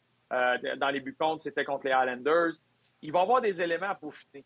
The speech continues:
Si tu amènes déjà le côté offensif et que tu peux continuer à développer là-dessus,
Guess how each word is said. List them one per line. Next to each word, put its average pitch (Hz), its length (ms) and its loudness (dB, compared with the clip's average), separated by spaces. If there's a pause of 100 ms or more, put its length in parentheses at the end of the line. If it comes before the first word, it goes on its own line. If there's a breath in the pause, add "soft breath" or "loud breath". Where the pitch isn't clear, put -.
(600)
Si - 120 -4
tu 240 80 4
amènes 214 300 2
déjà 180 320 0
le 165 120 2
côté 151 320 -4
offensif 139 580 -2 (600)
et 151 60 -18
que 170 140 4
tu - 220 -8
peux 233 220 2
continuer 196 380 2
à 190 60 2
développer 151 460 2
là-dessus, 190 480 0